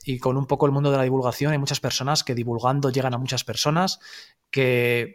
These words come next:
de hecho, muchos de ellos, eh, pasan consultas sin tener ningún título a día de hoy.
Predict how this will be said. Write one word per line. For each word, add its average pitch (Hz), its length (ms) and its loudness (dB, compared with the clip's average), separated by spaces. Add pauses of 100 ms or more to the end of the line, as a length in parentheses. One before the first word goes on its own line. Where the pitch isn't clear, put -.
(160)
de 131 80 -2
hecho, 151 140 0
muchos 151 240 0
de 131 80 0
ellos, 143 300 2 (320)
eh, 117 340 -2 (140)
pasan 139 260 2
consultas 143 540 2
sin 127 160 -2
tener 127 240 -4
ningún 120 240 -4
título 151 360 2
a 120 40 4
día 120 180 2
de 113 140 2
hoy. 160 220 -2